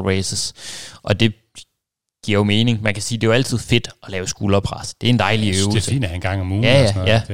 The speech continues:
Speaker 2: Det er jo godt at have et godt frontpres, altså,
Speaker 1: Ja.
Speaker 2: helt bestemt.
Speaker 1: Klart.
Speaker 2: Det
Speaker 1: Øhm,
Speaker 2: kan også have en overførbarhed til noget bænkpres og noget,
Speaker 1: Ja.
Speaker 2: noget brystpres, hvis man har en stærk forskulder. Så jo,
Speaker 1: Ja.
Speaker 2: synergieffekter.
Speaker 1: Klart. Øhm, men, men det, man nogle gange, og det, man faktisk nogle gange hører, er, at,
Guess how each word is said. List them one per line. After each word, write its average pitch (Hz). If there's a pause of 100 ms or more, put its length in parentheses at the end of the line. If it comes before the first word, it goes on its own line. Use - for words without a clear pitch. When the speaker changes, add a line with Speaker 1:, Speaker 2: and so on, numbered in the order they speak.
(100)
Speaker 2:
Det 90
er 95
jo 95
godt 101
at 120
have 95
et 92
godt 95
frontpres, 95
altså, 87
Speaker 1:
Ja. 113
Speaker 2:
helt -
bestemt. 107 (120)
Speaker 1:
Klart. 110 (120)
Speaker 2:
Det 104 (140)
Speaker 1:
Øhm, 95
Speaker 2:
kan 117
også 113
have 117
en 113
overførbarhed 92
til 95
noget 82
bænkpres 98
og 92
noget, 87
Speaker 1:
Ja. 107
Speaker 2:
noget 87
brystpres, 101
hvis 92
man 92
har 92
en 87
stærk 90
forskulder. 90
Så 87 (160)
jo, 110
Speaker 1:
Ja. 110 (380)
Speaker 2:
synergieffekter. 101 (260)
Speaker 1:
Klart. 104 (520)
Øhm, 98
men, 107
men 104
det, 131
man 127
nogle 117
gange, 110
og 113
det, 135
man 131
faktisk 110
nogle 110
gange 101
hører, 120
er, 101
at, 101